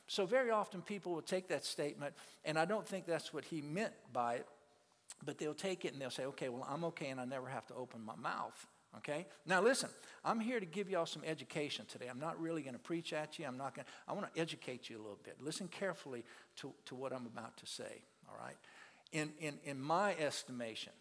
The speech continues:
humbly, believe me, I, I have seen two main avenues or two main ways to share your faith, two main ways to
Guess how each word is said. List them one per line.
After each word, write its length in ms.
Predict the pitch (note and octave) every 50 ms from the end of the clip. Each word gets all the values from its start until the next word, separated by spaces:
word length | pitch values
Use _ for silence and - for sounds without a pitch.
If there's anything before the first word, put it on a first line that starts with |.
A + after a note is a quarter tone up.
| - - - -
humbly, 520 | - - D#3+ E3 D#3 C3 A#2+ A2+ G2+ F#2+ A2 -
believe 300 | B2 A#2+ C3 C#3+ C#3 B2+
me, 160 | A#2+ G#2 - - - - - - -
I, 120 | B2 B2 - - - - - - - - - - - _ -
I 220 | C3+ D3+ E3 F#3+
have 220 | F#3 F3 F#3 D3+ -
seen 440 | - - - D#3 D3 C#3 C#3 B2+ - -
two 360 | - - G#3+ G3 F3+ E3+ D3 -
main 720 | C#3 C3+ C3+ C3+ C#3 D3+ E3+ G3 G#3 G#3 G#3 G#3+ G#3+ G#3 G3+ - - - - -
avenues 760 | C3+ D3 D3+ D#3+ D3 D3 C#3 C3+ B2+ B2 A#2+ A#2 A2+ A2+ -
or 80 | A2+ A2
two 240 | - - G3 E3+ C#3
main 580 | C3 C3 B2+ C#3+ D3+ E3+ F#3 G3 G3 F#3+ F3 D#3 -
ways 800 | B2+ C3+ C#3+ C#3+ C3+ C3 A#2+ A2+ A2 A2 G#2+ A2 A2 - - - -
to 100 | - -
share 360 | A2 - - D#3+ D3 C3+ C#3 C#3
your 200 | B2+ B2 B2 A#2+
faith, 460 | - - - B2 A2 G#2 G2+ - - -
two 360 | - - A3 A3 G#3 F#3 E3 - - - - - -
main 540 | B2+ C3 F#3 B3 C#4+ G3 G3 F#3 F3 D#3 C#3
ways 560 | D3 D#3 D3+ D3 C3 A#2+ A#2+ A#2+ A2 - - -
to 200 | - D3 C3+